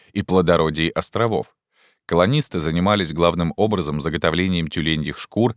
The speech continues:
и жира морских слонов — сбывая эти продукты в Капскую землю на маленькой шхуне, принадлежавшей Глессу. Когда мы прибыли сюда, губернатор по-прежнему правил островами, а его колония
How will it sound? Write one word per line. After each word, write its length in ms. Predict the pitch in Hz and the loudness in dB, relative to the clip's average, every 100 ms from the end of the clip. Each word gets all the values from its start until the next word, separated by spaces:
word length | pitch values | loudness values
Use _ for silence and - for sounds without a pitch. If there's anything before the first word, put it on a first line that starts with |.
| - | -4
и 100 | 92 | -4
жира 360 | 71 76 92 | -2 0 0
морских 460 | 101 95 - - 76 | 2 0 -2 -8 -6
слонов — 480 | - 90 82 62 _ _ _ - | 0 0 2 -4 _ _ _ -8
сбывая 500 | 85 82 139 175 147 | -2 2 4 4 2
эти 260 | 101 95 | -2 -4
продукты 600 | - 78 87 151 - 120 - _ _ | 0 0 0 -2 0 -2 -2 _ _
в 120 | - | -6
Капскую 480 | - 101 - - 78 | 0 0 -2 -4 -2
землю 400 | 71 117 120 113 | 0 0 2 0
на 140 | 95 85 | 0 2
маленькой 420 | 87 131 120 101 | 2 0 -2 -6
шхуне, 480 | - - 71 67 65 _ _ | -8 -6 -4 -4 -6 _ _
принадлежавшей 720 | 85 85 73 78 76 82 - 82 | -2 0 0 0 2 0 0 -4
Глессу. 540 | 78 71 - - - _ _ _ _ _ _ _ _ _ - | -2 -2 -2 -10 -14 _ _ _ _ _ _ _ _ _ -2
Когда 340 | 85 85 92 | 0 4 4
мы 260 | 85 135 151 | 4 2 2
прибыли 380 | - 85 76 | 2 0 0
сюда, 380 | 65 - 67 57 _ _ _ - | -6 -4 -4 -4 _ _ _ -10
губернатор 680 | - 85 80 85 92 80 | -4 -2 0 0 0 -2
по-прежнему 680 | - 78 78 95 90 80 73 | 0 0 2 0 0 -2 -4
правил 340 | - 78 73 69 | 0 0 0 -2
островами, 680 | - - 78 67 62 50 _ _ - | -4 -2 -2 -2 -6 -12 _ _ -2
а 140 | 90 | 2
его 200 | 82 80 | 2 2
колония 560 | - 76 82 123 90 | 2 2 2 2 0